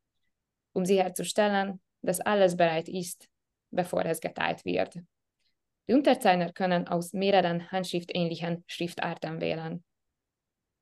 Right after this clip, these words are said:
Der Anwendungsfall für klinische Studienunternehmen ist einer der besten für unser E-Sign-Produkt. Sie müssen Einverständniserklärungen,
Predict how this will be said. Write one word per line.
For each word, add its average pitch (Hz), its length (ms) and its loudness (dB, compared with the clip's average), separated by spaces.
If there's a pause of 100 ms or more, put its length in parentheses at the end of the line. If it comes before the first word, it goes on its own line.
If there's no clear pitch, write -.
(3750)
Der 190 140 6
Anwendungsfall 220 680 4
für 180 160 -6
klinische 190 400 -4
Studienunternehmen 175 1040 2
ist 170 240 -4
einer 180 220 0
der 170 320 2
besten 247 500 0 (260)
für 175 160 -6
unser 170 220 -2
E-Sign-Produkt. 180 800 -4 (800)
Sie 190 100 0
müssen 190 340 2
Einverständniserklärungen, 170 1800 0